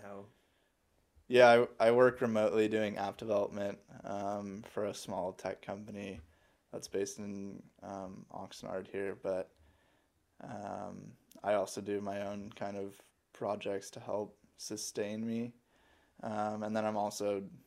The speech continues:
Speaker 2: obviously trying to fundraise for, for the campaign.
Speaker 1: Nice. So I think, um, jumping way, way back, like, was your goal to be an Olympic sailor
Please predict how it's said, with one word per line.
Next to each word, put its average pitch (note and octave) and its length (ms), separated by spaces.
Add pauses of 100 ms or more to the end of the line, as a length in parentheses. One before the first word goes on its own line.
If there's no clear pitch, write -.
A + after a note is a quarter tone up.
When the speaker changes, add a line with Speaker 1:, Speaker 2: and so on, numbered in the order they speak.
(140)
Speaker 2:
obviously G2 320
trying G2 200
to G2 60
fundraise - 480
for, - 320 (240)
for - 80
the - 140
campaign. - 500 (440)
Speaker 1:
Nice. - 280 (680)
So A#2+ 300
I A#2 100
think, C3+ 340
um, G#2+ 480 (140)
jumping A#2 480
way, A#2 340
way A2 220
back, G2+ 440
like, G#2 240 (340)
was A2 280
your A2+ 440
goal A2 380
to - 160
be A2 200
an G#2+ 80
Olympic G#2+ 320
sailor G#2+ 520